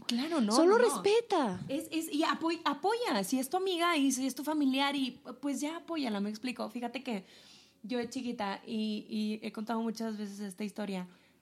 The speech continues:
Speaker 1: yo estuve traumada con un niño, güey.
Speaker 2: Ah,
Speaker 1: Tipo,
Speaker 2: sí,
Speaker 1: en
Speaker 2: sí.
Speaker 1: primaria. O sea, toda primaria y toda secundaria,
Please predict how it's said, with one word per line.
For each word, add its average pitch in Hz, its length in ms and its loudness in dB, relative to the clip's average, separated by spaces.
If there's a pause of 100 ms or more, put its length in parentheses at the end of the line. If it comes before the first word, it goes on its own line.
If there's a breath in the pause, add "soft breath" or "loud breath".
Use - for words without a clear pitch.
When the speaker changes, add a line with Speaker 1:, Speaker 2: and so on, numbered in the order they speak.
Speaker 1:
yo 226 160 -2
estuve 220 280 -2
traumada 202 440 -4
con 196 160 -6
un 190 100 -4
niño, 254 260 -4
güey. - 180 -16 (320)
Speaker 2:
Ah, 277 180 6
Speaker 1:
Tipo, 359 240 8
Speaker 2:
sí, 523 240 4
Speaker 1:
en 262 40 6
Speaker 2:
sí. 370 180 8
Speaker 1:
primaria. 294 580 4 (600 loud breath)
O - 40 -14
sea, - 280 2 (180)
toda 311 280 6
primaria 262 440 2
y 262 100 2
toda 294 200 -2
secundaria, 226 680 -6